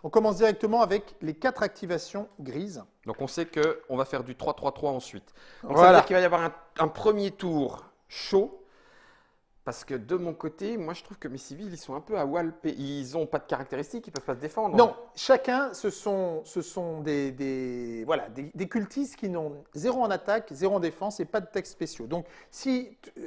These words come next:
Speaker 1: tout résultat que j'arriverai à obtenir leur sera directement appliqué.
Speaker 2: Ouais.
Speaker 1: D'accord ? Alors, voyons ce que nous donne la rivière.
Speaker 2: Ok.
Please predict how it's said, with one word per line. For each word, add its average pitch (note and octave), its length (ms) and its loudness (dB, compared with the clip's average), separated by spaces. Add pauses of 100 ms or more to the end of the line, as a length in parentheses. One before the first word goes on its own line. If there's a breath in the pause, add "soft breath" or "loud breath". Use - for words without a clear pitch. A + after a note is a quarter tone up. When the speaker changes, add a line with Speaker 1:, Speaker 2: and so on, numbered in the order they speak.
(220)
Speaker 1:
tout D4 120 2
résultat A#3+ 420 2
que E3 80 -6
j'arriverai F3 380 0
à C#3+ 340 2
obtenir D#3+ 520 -2 (420 soft breath)
leur F3 180 2
sera F3 260 -2
directement D#3+ 580 -6
appliqué. - 440 -10 (240)
Speaker 2:
Ouais. G#2 200 -6 (840)
Speaker 1:
D'accord ? A3 300 -4 (360 loud breath)
Alors, F#3+ 200 6
voyons C4 240 2
ce - 80 -12
que B3 40 0
nous A3+ 100 -2
donne A#3 180 2
la A3+ 60 4
rivière. E3 460 -4
Speaker 2:
Ok. D#3+ 240 4